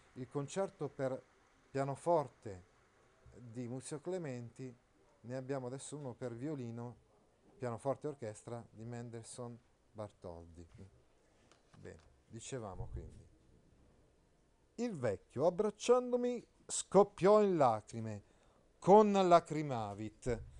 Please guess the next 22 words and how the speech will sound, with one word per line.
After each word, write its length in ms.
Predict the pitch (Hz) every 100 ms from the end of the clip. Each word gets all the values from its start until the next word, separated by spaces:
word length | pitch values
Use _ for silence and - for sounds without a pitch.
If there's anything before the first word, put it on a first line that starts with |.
| - - - - -
Quindi 340 | - 117 127 151
verbo 340 | 113 117 113
intransitivo 920 | 117 120 123 120 110 - 196 147 104
qua, 280 | - 98 87
eh? 200 | 131 160 - _ _ _ _ _ _
Eh, 460 | - 113 107 101 95 _ - _
infatti, 500 | - 95 - 120 113 -
eh, 420 | 104 95 92 90 87 _ _ _ _ _ _ 120
mm, 140 | 107 90
non 140 | - 85
c'è 160 | -
il 60 | 127
complemento 380 | 117 107 101 127
oggetto, 420 | 131 143 - - -
eh? 80 | - - - - - _
Massinissa 460 | - 107 120 123 120
ha 20 |
superato 460 | 107 110 107 107 113
i 20 |
novanta 420 | 117 175 185 165
anni, 300 | 147 117 90 _ _ _ _ _ _
eccetera. 420 | 117 - - -